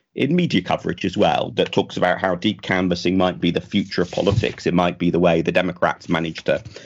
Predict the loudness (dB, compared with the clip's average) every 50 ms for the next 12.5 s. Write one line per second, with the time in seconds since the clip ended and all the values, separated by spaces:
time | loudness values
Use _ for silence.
0 | -20 _ _ -4 -2 -2 -2 -4 -4 -4 -2 0 0 0 -2 -4 -6 -4 0 0
1 | 2 2 2 -2 -4 -10 -14 -18 -18 -20 _ _ 4 6 6 4 2 2 -6 -8
2 | 0 0 0 0 2 2 4 6 6 6 4 4 2 0 4 6 8 8 8 8
3 | 6 4 0 2 2 2 2 0 -4 -8 -10 -8 _ -2 0 0 0 0 0 -2
4 | -2 -2 -10 _ -20 -20 -20 -20 -20 _ _ _ _ -16 0 4 4 6 6 6
5 | 4 4 2 -4 -6 -2 0 0 2 2 0 0 -2 -4 -4 -6 _ 4 6 6
6 | 6 4 2 2 -2 -2 -2 -2 -6 -2 0 0 0 2 0 -2 -4 -4 -2 0
7 | 0 0 0 0 2 2 2 2 0 -2 -2 -2 0 0 -2 -2 0 -2 0 0
8 | 0 0 0 -2 -2 -2 -4 -4 -4 -4 -4 -2 0 0 -2 -4 -8 _ _ _
9 | _ _ _ _ _ _ -2 0 0 0 0 -2 0 2 2 2 2 0 -2 -2
10 | 0 2 2 4 4 2 2 2 2 2 2 0 -4 -4 -4 -4 -6 -8 -6 0
11 | 2 0 0 0 -4 -4 -2 0 2 2 0 -2 -4 _ -2 0 0 2 2 2
12 | 2 2 4 4 4 4 2 -2 -4 -8